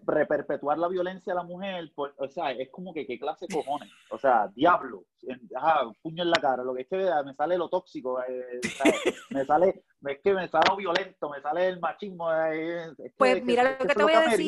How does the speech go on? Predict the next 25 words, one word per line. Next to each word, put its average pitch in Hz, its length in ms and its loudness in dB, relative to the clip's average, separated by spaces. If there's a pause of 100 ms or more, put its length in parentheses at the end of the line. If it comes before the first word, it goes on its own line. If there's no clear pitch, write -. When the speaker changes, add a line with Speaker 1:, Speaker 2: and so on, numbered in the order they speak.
Speaker 1:
amerita, 190 60 6
o - 40 4
sea, 262 100 0
Speaker 2:
que - 80 0
Speaker 1:
¿cómo? 196 300 -6 (280)
Speaker 2:
fue 330 460 2 (120)
varias 277 460 6
puertas 294 460 4
diferentes, 240 680 2
no 240 160 -2
fueron 285 380 0
todas 262 260 4
las 285 160 0
entradas, 233 500 0
o 226 60 -4
sea, 240 140 0
que 240 100 -4
esto 240 160 0
es 311 80 4
arbitrario. 240 600 0
Speaker 1:
Ujú, - 600 -6
Speaker 2:
Dependiendo 127 640 6
Speaker 1:
sí, 208 60 4 (100)
Speaker 2:
cuál - 180 6
Speaker 1:
totalmente. 170 600 4